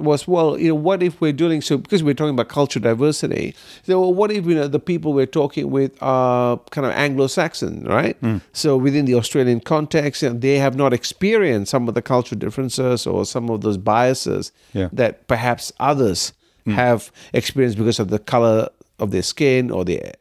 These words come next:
Speaker 1: or the ethnicity
Speaker 2: Mm.
Speaker 1: or the accents, and et cetera. And my response to that was, they may not have experienced exclusion in that aspect. Surely, though, they would have experienced ex-,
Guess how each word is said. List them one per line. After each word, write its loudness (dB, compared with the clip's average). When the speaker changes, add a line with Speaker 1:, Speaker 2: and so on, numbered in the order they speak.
Speaker 1:
or -4
the -4
ethnicity 0
Speaker 2:
Mm. 2
Speaker 1:
or 0
the -8
accents, -4
and -20
et -20
cetera. -6
And -2
my -2
response -4
to 0
that -4
was, -2
they 0
may 2
not -2
have -4
experienced -2
exclusion 0
in 2
that -2
aspect. -6
Surely, 0
though, 0
they 2
would 0
have 0
experienced -2
ex-, -10